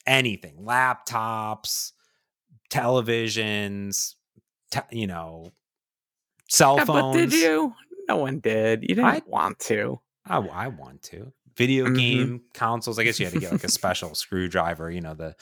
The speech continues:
Speaker 1: tri-tip.
Speaker 2: Yeah.
Speaker 1: Uh, just back in
Speaker 2: Uh,
Speaker 1: the day, back in my day, back in my, back in my day, Frank, people could get in there. There, I think there's a bill. There, isn't there a law on books about, like,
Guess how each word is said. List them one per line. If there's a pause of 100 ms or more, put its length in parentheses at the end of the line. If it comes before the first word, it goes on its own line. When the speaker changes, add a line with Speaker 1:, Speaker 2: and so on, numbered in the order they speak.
(140)
Speaker 1:
tri-tip. (640)
Speaker 2:
Yeah.
Speaker 1:
Uh, (880)
just
back
in
Speaker 2:
Uh,
Speaker 1:
the
day,
back
in
my
day,
back
in
my,
back (120)
in
my
day,
Frank,
people
could (420)
get
in
there.
There,
I
think
there's
a
bill.
There,
isn't
there
a
law
on
books
about,
like,